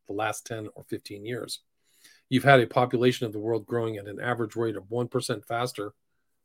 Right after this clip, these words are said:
than food production has grown since nineteen seventy-five.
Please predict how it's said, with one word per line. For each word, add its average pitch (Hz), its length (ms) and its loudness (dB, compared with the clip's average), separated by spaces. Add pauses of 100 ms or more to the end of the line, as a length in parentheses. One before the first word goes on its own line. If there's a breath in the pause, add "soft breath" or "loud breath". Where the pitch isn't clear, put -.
than 104 140 -4
food 147 240 4
production 110 440 -2
has 101 200 -12
grown 107 280 -10
since - 300 -10
nineteen 98 320 -12
seventy-five. 95 560 -12